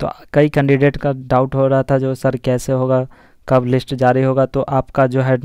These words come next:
लिस्ट जारी किया जाएगा, यानी कि बाईस तारीख को जो है जारी होगा लिस्ट। उसमें आप अपना चेक कर लीजिएगा, बीस तक काउंसलिंग है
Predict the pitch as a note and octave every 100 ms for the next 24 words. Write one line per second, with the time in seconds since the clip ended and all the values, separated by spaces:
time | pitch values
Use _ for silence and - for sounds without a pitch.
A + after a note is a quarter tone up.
0 | B2 A#2 C3 - C3 B2 A#2+ C3 - C3
1 | B2+ B2+ C3 B2+ B2 B2 B2 A#2 B2 -
2 | B2+ B2+ C#3 B2+ C3 C3 B2+ A#2+ C3 C3
3 | C3+ D3 E3 _ - - - - B2+ D3
4 | - C3 B2+ C3 B2+ B2 B2 A#2+ B2+ B2
5 | - C#3 - C3+ C3 C3+ C#3 A#2+ B2+ -
6 | C3 - B2 B2 - C3+ C3+ B2+ C3+